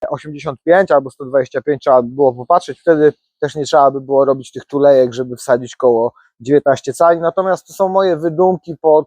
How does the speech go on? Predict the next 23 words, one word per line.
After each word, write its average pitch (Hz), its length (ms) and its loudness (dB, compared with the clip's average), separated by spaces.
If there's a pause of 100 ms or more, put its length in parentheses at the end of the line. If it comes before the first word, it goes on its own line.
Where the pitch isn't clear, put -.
e, 156 480 2
jakąś 151 300 -4
już 147 120 -18
taką 156 260 -6
bardziej 151 280 0
ekstremalną 151 540 -4
jazdę. 165 420 0 (280)
Ten 160 140 -4
motocykl 160 420 -4
będzie, 151 480 2 (380)
e, 135 760 2
u 160 140 -6
nas, 143 380 -4
e, 135 520 4
w - 140 -20
formie 143 500 0
flat 160 240 0
trackowej 147 460 -2
na 139 140 -6
stadiony, 139 640 -2 (640)
e, 135 440 0
na 143 140 -2
flat 156 200 0